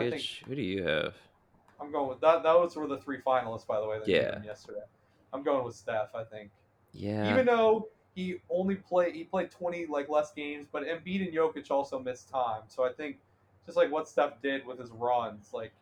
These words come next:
Speaker 2: he's kinda carrying that team.
Speaker 1: That's a good point. That's my dad
Speaker 2: It's
Speaker 1: was saying,
Speaker 2: just
Speaker 1: like, does,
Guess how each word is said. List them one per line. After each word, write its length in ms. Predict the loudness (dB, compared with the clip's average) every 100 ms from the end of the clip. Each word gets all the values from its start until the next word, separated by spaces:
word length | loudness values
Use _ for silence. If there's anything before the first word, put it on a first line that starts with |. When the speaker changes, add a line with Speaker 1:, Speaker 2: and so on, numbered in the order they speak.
| -20
Speaker 2:
he's 200 | -20 0
kinda 240 | 4 4
carrying 580 | 0 -4 -2 -2 -4 -4
that 220 | -4 -4
team. 420 | -8 -12 -10 -12 -16 _ _ _ _ _ _ _ _ _ -20 -16
Speaker 1:
That's 140 | -10
a 40 | -8
good 120 | -6
point. 260 | -6 -8 -10 -20 _ _ _ _ _ _ _ _ _ _
That's 180 | _ -4
my 80 | -2
dad 280 | 2 4 4
Speaker 2:
It's 60 | 4
Speaker 1:
was 100 | 0
saying, 180 | -4
Speaker 2:
just 100 | -2
Speaker 1:
like, 180 | -4 -4
does, 280 | -4 -6